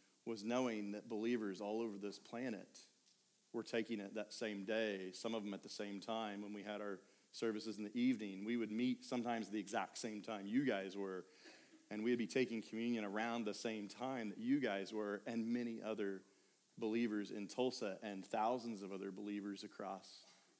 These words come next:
the U S. and millions of believers across the world. And there was this, there was this way for us to be included. Um, "You've made them to be a kingdom and priests to serve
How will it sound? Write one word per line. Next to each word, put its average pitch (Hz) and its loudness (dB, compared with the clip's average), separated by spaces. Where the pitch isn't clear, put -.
the 107 0
U 101 0
S. 110 -2
and 101 -4
millions 107 0
of 95 -10
believers 101 -6
across 92 -12
the 90 -12
world. 110 -6
And 117 2
there 117 6
was 110 4
this, - 0
there 117 4
was 117 4
this 107 0
way 117 6
for 107 2
us 98 2
to 104 -6
be 98 -2
included. 98 0
Um, 120 6
"You've 170 6
made 180 10
them 185 6
to 160 8
be 160 12
a 135 10
kingdom 202 6
and 147 6
priests 165 6
to 156 0
serve 143 6